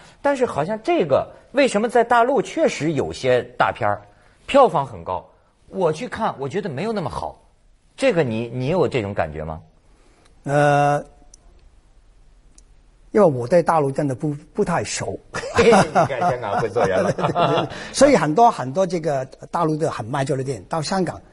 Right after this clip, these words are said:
Speaker 2: 票房也是一般。
Speaker 1: 呃，对啊。
Speaker 2: 啊，所以可能观众的，香港的观众跟你一样。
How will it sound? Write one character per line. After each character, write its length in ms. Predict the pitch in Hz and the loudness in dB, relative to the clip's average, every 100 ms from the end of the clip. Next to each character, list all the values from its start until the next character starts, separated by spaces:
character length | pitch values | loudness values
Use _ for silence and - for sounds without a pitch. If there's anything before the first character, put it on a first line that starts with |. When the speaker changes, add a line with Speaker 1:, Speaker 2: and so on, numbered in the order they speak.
| _ _ - | _ _ 0
Speaker 2:
票 100 | 175 | 0
房 180 | 160 98 | 0 -4
也 60 | |
是 140 | 95 120 | -8 -12
一 60 | |
般。 220 | 131 120 - - | -10 -10 -8 -2
Speaker 1:
呃， 120 | 117 | 2
对 160 | 143 123 | 4 4
啊。 120 | 95 - - | 2 -4 -16
Speaker 2:
啊， 200 | 107 - _ _ | -18 -20 _ _
所 160 | - 214 | 0 2
以 220 | 156 147 - - | 2 -2 -14 -8
可 100 | - | -2
能 140 | 143 196 | 0 0
观 280 | - 262 262 | 2 4 4
众 180 | 226 185 | 4 2
的， 320 | 160 135 135 | 2 0 -6
香 260 | - 247 208 | -2 -2 0
港 100 | 143 | 0
的 60 | |
观 140 | 175 190 | 0 0
众 120 | 175 | 0
跟 160 | 202 | 0
你 140 | 156 110 | -2 -6
一 40 | |
样。 140 | 151 | -10